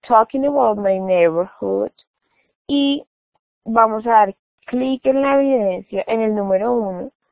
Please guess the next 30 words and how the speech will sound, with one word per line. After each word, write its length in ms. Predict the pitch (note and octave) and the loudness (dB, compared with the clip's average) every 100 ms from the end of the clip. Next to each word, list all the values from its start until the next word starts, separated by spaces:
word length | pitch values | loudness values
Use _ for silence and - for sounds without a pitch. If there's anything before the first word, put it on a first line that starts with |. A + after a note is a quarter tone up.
| _ _ _ | _ _ _
nos 260 | - G#3+ G#3+ | -12 -8 -2
aparece 800 | G#3 - G3+ G3 F#3 F#3+ F#3+ F#3+ | -2 0 0 0 -2 -4 -4 -2
esta, 500 | G3 _ G3 G3 - _ _ _ _ _ _ | -4 _ 2 2 0 _ _ _ _ _ _
esta 300 | - G3+ - | -8 -8 -4
pestaña 920 | G3 G3+ G#3+ _ - F#3+ E3+ D#3+ D#3+ - C#4 _ _ _ _ _ _ - | -6 -4 -8 _ 2 4 4 0 -8 -12 -16 _ _ _ _ _ _ -4
con 160 | A3+ A3+ | 0 2
la 80 | |
explicación 720 | A3 - G#3+ G#3+ G3+ F#3+ F3+ E3 | 2 -2 -8 2 2 2 -4 -4
de 80 | D#3+ | 0
la 140 | E3 | 2
evidencia. 540 | F#3 F3 D3+ - - _ _ _ _ _ _ _ _ _ _ _ _ _ _ - | 2 0 -4 -14 -20 _ _ _ _ _ _ _ _ _ _ _ _ _ _ -8
Y 100 | G#3+ | -4
nos 220 | A3 G#3 | -2 -2
dice, 340 | G3 D#3+ - - _ _ _ _ _ _ - | -4 -6 -10 -20 _ _ _ _ _ _ -4
"In 320 | D4 D4+ C#4+ | -2 0 2
a 160 | D4 | 2
recording, 960 | C#4 C#4+ - A#3 G#3 G3 G3+ G#3 G3+ G3 | 2 -4 -4 4 4 4 0 -4 -4 -10
describe 640 | G#3 G#3+ - - G3+ F3+ F3+ | -10 -12 -10 0 2 2 0
your 180 | F#3 F3 | -6 -4
neighborhood." 680 | F#3 F#3+ G3+ F3+ F3+ D#3 - - | 0 0 0 -4 -4 -6 -6 -10
Entonces, 480 | G3+ G#3 G3 F#3+ - _ _ - | -8 -2 0 -2 -6 _ _ 0
¿qué 120 | A#3 | 2
es 40 | |
lo 120 | A3+ A3+ | 2 0
que 100 | C4 | 0
tengo 220 | B3 G#3+ | 0 0
que 120 | B3 | -2
enviar? 300 | A3+ G#3+ F3+ | 2 2 2
¿Un 160 | F3 F3+ | 0 0
audio 520 | F#3+ G#3+ A#3 - | 2 2 0 -4